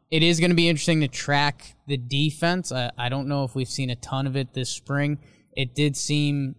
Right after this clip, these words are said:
last year just a little bit off. It ne-, it never became problematic, uh,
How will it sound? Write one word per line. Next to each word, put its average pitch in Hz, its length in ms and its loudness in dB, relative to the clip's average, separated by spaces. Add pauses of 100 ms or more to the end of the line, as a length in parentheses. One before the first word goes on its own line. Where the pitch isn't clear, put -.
last 131 380 -2
year 139 140 0
just 131 300 -4
a 117 80 -4
little 127 360 -2
bit 135 280 0 (100)
off. 147 360 2
It 120 120 -8
ne-, 135 160 -6
it 147 100 0
never 175 240 4
became 147 340 0
problematic, 127 920 0 (460)
uh, 113 320 -2